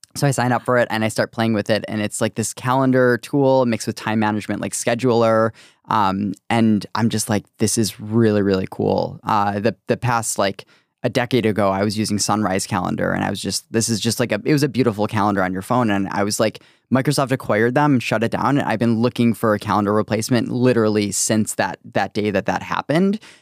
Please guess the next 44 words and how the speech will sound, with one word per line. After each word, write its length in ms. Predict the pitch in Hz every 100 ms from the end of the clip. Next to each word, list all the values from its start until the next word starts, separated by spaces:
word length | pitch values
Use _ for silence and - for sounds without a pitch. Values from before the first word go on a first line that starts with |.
| _ -
And 80 |
I've 120 | 120 113
always 240 | 110 110
just 180 | 117 -
been 240 | 107 104
kinda 240 | - 110 98
dissatisfied. 760 | 104 95 98 95 92 90 90
So 440 | - 113 101 95 - _ _ _ _ _ _ -
when 240 | 135 135 135
I 100 | 120
had 140 | 107
found 360 | - 127 117 117
Motion, 340 | 170 - 127
I 80 | 107
was 100 | 98
like, 160 | 110
"Wow, 140 | 123 110
this 200 | 95 98
is 120 | 98
really 220 | 107 104
incredible." 480 | 98 98 131 127 107
Like, 240 | 98 98 -
you, 240 | 120 107
you 140 | - 110
would 180 | 101
press 200 | - 131
a 60 | 113
keyboard 360 | - 127 117 -
shortcut 340 | 107 107 104
and 80 | 98
it 40 |
would 100 | 95
pop 240 | - 117 110
out 160 | 107
on 60 | 104
the 80 | 101
right-hand 320 | 104 107 95
sidebar. 440 | 101 101 92 95
You'd 120 | 95
see 160 | - 113
your 120 | 104
calendar 360 | 95 98 98 95
from 180 | - 101
anywhere. 500 | 113 110 95 76 82